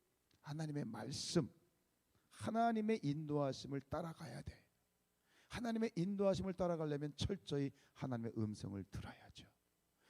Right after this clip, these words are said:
하나님의 음성을 듣는 것은 여러 가지 방법이 있어요. 목회자의, 어? 영적 리더인 목회자의 지시, 하나님의 말씀, 환경, 주변의 사람들의 어떤 이러한, 예, 도움의 손길,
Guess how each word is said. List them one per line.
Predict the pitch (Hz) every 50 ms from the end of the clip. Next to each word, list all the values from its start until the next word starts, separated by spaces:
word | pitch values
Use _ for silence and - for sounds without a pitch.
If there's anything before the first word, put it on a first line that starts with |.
| - _
하나님의 | - 170 202 208 208 202 202 208 - 160
음성을 | 170 190 190 170 180 190 190 190
듣는 | 180 - 170 190 185 185
것은 | 165 156 190 190 147
여러 | 123 127 151 175
가지 | 190 190 180
방법이 | - 160 160 165 160 185 180 190 185
있어요. | 180 165 - - - - - - _ _ _ _ _ _ _ _ _ _ _ _ _ _ _ _ _ -
목회자의, | 127 127 - 139 127 117 127 127 127 123 113 101 - _ _ _ _ _ _
어? | - - 185 185 - - -
영적 | 127 123 113 - 131 110
리더인 | 120 120 113 127 127 123 117
목회자의 | 110 120 - - 123 113 123 117 117 110
지시, | - - 107 - - 123 113 110 - _ _ _ _ _ _ _ _
하나님의 | - - 123 120 110 113 120 117
말씀, | 104 101 113 117 110 - - - 139 135 120 - - _ _ _ _ _ _ _ _ -
환경, | - - - 143 143 139 135 135 131 120 131 135 135 - - _ _ _ _ _ _ _
주변의 | - - - 117 135 139 135 131
사람들의 | 123 135 131 127 123 123 120 123 123 120
어떤 | 113 - - - 123 120 120 113 - _ _ _ _ _
이러한, | - 113 113 117 113 110 113 113 107 - - _ - -
예, | 82 69 53 50 50 50 -
도움의 | - 107 120 120 123 120 123 123 113
손길, | - - 120 113 - - 131